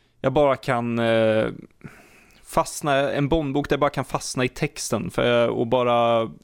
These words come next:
gå vidare. Det flyter på allting jättebra och jag bara, ja.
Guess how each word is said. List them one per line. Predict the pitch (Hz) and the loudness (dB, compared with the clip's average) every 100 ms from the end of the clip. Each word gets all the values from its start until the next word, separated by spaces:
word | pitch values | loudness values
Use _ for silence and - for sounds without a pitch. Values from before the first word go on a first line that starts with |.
| _ | _
gå | - 135 135 | -16 -2 -2
vidare. | 139 143 120 139 117 | 0 0 2 2 2
Det | 110 | -2
flyter | 113 131 - | -4 -6 -6
på | - 139 135 | -2 0 2
allting | 123 117 127 | 0 -4 -4
jättebra | 123 - 123 120 | -4 -4 -4 0
och | 131 127 | 0 0
jag | 127 | 0
bara, | 131 127 123 104 92 - - - - | 2 2 0 -2 -8 -10 -16 -20 -8
ja. | - 151 170 | -2 2 2